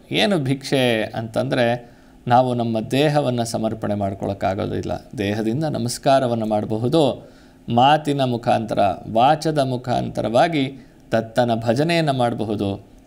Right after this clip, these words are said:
ಹಾಗೆ ದೇಹದ ಮುಖಾಂತರ ಸೇವೆಯನ್ನ ಮಾಡಬಹುದು, ಮನಸ್ಸಿನ ಮುಖಾಂತರ ಪ್ರಾರ್ಥನೆಯನ್ನ ಮಾಡಬಹುದು. ಇದೆಲ್ಲದರ ಸಂಕೇತವಾಗಿ ನಾವು ನಮ್ಮ ದೇಹ ಅಭಿವೃದ್ಧಿ ಆಗೋದು ಯಾವುದರಿಂದ? ಅನ್ನಾದಿ ಪದಾರ್ಥಗಳಿಂದ.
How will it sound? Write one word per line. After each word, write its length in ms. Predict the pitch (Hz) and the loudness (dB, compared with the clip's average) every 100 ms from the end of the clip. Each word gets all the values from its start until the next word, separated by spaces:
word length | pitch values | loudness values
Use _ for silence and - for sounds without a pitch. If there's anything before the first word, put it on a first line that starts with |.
| - | -4
ಹಾಗೆ 500 | 104 107 107 101 - | 0 2 0 -2 -2
ದೇಹದ 280 | 117 123 - | -2 0 -2
ಮುಖಾಂತರ 540 | 110 107 113 104 - | -4 -4 -4 -4 -6
ಸೇವೆಯನ್ನ 540 | 101 - 113 135 117 113 | -8 -2 0 0 -2 -2
ಮಾಡಬಹುದು, 880 | 107 104 104 110 104 107 104 - - - - | 0 -2 -2 -6 -6 -4 -6 -10 -20 -20 -10
ಮನಸ್ಸಿನ 500 | 113 135 170 165 147 | -2 2 2 2 -2
ಮುಖಾಂತರ 600 | 123 117 113 104 104 98 95 | -2 -4 0 0 0 -4 -4
ಪ್ರಾರ್ಥನೆಯನ್ನ 720 | - 92 107 110 113 104 98 | 0 2 2 0 -6 -4 -4
ಮಾಡಬಹುದು. 520 | 95 95 90 101 - - - - - | -4 -4 -6 -10 -14 -18 -20 -20 -4
ಇದೆಲ್ಲದರ 720 | 139 143 160 202 226 208 196 | 2 4 4 2 2 4 2
ಸಂಕೇತವಾಗಿ 1160 | 170 143 143 147 147 147 131 151 170 147 151 - - - - | 2 0 -2 -2 -2 0 0 2 2 0 -2 -10 -20 -14 0
ನಾವು 520 | 131 139 123 113 - - - | 4 4 2 -2 -6 -20 -4
ನಮ್ಮ 240 | 127 135 131 | -2 2 2
ದೇಹ 300 | 151 190 180 156 | 4 4 4 4
ಅಭಿವೃದ್ಧಿ 480 | 131 175 180 165 | 2 0 0 2
ಆಗೋದು 340 | 160 151 139 127 | 2 2 0 0
ಯಾವುದರಿಂದ? 480 | 120 113 110 107 104 101 - - - - | 0 0 -2 -2 0 0 -2 -14 -20 -10
ಅನ್ನಾದಿ 520 | 104 131 131 131 123 | -4 0 2 2 0
ಪದಾರ್ಥಗಳಿಂದ. 960 | 92 95 104 95 - 101 95 90 85 | -2 2 2 0 -4 -6 -4 -6 -8